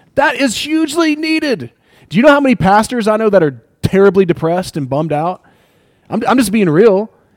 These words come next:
They need someone to go, "Hey, you, thank you for what you do." Like, d-, you know what I mean?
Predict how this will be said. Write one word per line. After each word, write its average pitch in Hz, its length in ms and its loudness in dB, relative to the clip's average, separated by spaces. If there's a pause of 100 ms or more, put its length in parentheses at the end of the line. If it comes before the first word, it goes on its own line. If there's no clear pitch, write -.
They 202 180 4
need 240 200 4
someone 220 320 2
to 190 60 -2
go, 180 220 6
"Hey, 214 560 4 (300)
you, 208 180 -8 (600)
thank 311 260 0
you 160 80 -2
for 131 140 -4
what 131 160 -4
you 131 80 -2
do." 107 280 -4 (220)
Like, 160 260 -2
d-, 190 160 -6
you 202 120 2
know 247 80 6
what 226 100 4
I 214 60 0
mean? 233 300 -4